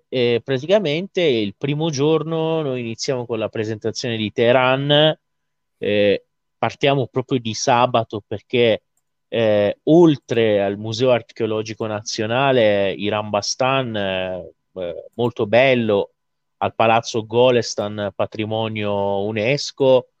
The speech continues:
eh, di sabato noi possiamo visitare soprattutto anche il vis-, eh, il Museo dei Gioielli, con, eh,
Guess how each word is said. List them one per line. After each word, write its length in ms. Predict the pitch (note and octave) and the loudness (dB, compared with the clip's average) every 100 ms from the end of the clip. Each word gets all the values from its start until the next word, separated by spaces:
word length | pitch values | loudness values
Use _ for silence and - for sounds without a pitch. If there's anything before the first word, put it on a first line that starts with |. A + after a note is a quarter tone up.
| _ _ _ | _ _ _
eh, 320 | - A#2+ A2 A2 | 0 2 4 2
di 120 | C3 | -2
sabato 640 | - D#3+ C#3+ D3+ D#3 E3 | 0 2 4 2 2 0
noi 200 | C#3 C#3+ | 0 -2
possiamo 920 | C#3 A#2+ - B2+ B2+ A2+ A2 G#2+ G#2+ G#2 | -2 -4 -2 -2 -2 -2 -2 -2 -2 -4
visitare 640 | A#2 A#2 C3+ A#2+ A#2 A#2 | -4 -4 -2 2 2 2
soprattutto 540 | - G2+ G#2+ A#2+ - | -4 -6 -6 -6 -6
anche 220 | A#2+ A#2 | -6 -4
il 140 | A2 G#2 | -6 -4
vis-, 240 | G#2+ G#2+ - | -6 -6 -4
eh, 160 | A2 | -2
il 120 | G#2+ | -2
Museo 320 | G#2+ A2 A2+ A2 | -4 -4 0 0
dei 140 | G#2+ | 0
Gioielli, 680 | G2+ A#2 A2+ B2+ C#3 B2 F#2+ | -2 0 2 4 4 2 -4
con, 260 | - G2 G2 | -6 -6 -4
eh, 200 | G2 F#2+ | -4 -6